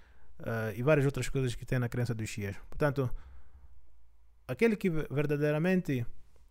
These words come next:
ama o profeta sallallahu alaihi wasallam, ele tem amor também para com, tem amor para com a sua família, bem como os seus sahabas, os seus companheiros, e aqueles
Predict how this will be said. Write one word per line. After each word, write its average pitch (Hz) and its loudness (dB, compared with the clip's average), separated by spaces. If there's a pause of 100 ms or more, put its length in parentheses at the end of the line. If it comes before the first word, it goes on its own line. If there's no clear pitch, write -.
(1400)
ama 165 6
o 139 4
profeta 165 12
sallallahu 139 4
alaihi 127 4
wasallam, 180 2 (420)
ele 156 2
tem 143 2 (260)
amor 135 2
também 131 0
para 123 12
com, 120 -2 (460)
tem 151 2
amor 139 4
para - 12
com 123 10
a 120 2
sua 135 4
família, 151 2 (560)
bem 135 2
como 135 4
os 131 -2
seus 143 2
sahabas, 156 4
os 127 0
seus 143 6
companheiros, 143 6 (680)
e 139 4
aqueles 180 4